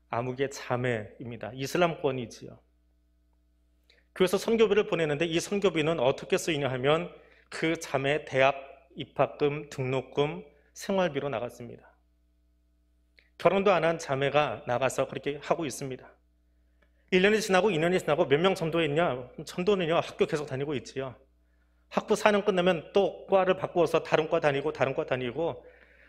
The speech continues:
그 대학이 계속 다니고 있는 거예요. 그 교인들이 보기는 어때요? 전도는 아직 한 명도 안 됐는데 몇 년째 그 시집도 안 간,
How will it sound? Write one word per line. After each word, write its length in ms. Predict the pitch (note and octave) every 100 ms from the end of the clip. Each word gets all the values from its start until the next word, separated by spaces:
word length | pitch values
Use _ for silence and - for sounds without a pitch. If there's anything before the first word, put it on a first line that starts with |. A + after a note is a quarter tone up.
| -
그 160 | A#3
대학이 280 | F3+ F3+ G3+
계속 400 | - - A#3+ B3
다니고 240 | F3+ F#3+
있는 180 | F#3+ D#3
거예요. 460 | D3+ C3 D3 A#2+ - _ _ _ _ _ -
그 160 | G#3+
교인들이 360 | G#3 G3 G#3+ B3
보기는 240 | F3 G3
어때요? 320 | E3 - D#3 B2+
전도는 380 | - F#3+ A3+
아직 220 | G#3+ G3+ F#3+
한 80 |
명도 180 | G#3 G3+
안 140 | E3+ D3
됐는데 520 | D#3 B2 D3+ E3+ - - - -
몇 160 | D3 F#3+
년째 680 | A3 G#3+ - F#3 G3 A#2 - - _ _ _ _ -
그 240 | - F3+
시집도 400 | F3 - A#3+ A#3+
안 160 | F3+ C3
간, 320 | C#3+ C3 G#2+